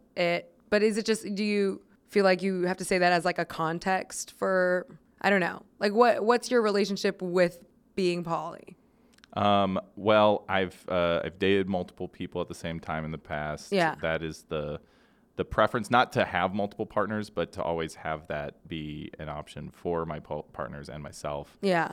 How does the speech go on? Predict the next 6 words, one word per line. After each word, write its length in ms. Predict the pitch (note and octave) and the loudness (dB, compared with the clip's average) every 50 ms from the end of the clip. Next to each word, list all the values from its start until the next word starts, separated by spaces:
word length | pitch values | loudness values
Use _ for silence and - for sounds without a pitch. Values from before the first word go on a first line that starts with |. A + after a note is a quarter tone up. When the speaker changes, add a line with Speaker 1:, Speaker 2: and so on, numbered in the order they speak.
| D#3+ - - | -10 -12 -8
Speaker 2:
Um, 360 | - D2 C#2+ C#2+ C#2+ C#2+ C#2+ | -6 -6 -6 -6 -8 -10 -10
just 220 | - - E2 - - | -10 -10 -10 -8 -10
because 560 | E2+ D#2 - E2 D2+ D2 D2 D2 C#2+ - - - - | -12 -10 -8 -6 -6 -6 -6 -8 -10 -14 -16 -16 -12
I 320 | D2 D2 C#2+ C#2+ C#2+ C#2+ C#2+ C#2 | -10 -10 -8 -8 -10 -12 -12 -12
have, 460 | C#2+ C#2+ C#2 C#2 C#2+ C#2+ C#2+ - - _ _ _ _ _ _ _ _ _ _ _ _ _ _ - | -10 -10 -10 -10 -12 -14 -16 -20 -20 _ _ _ _ _ _ _ _ _ _ _ _ _ _ -18
um, 480 | - C#2 C#2 C#2 C#2 C2+ - - - | -16 -14 -14 -12 -14 -14 -16 -16 -18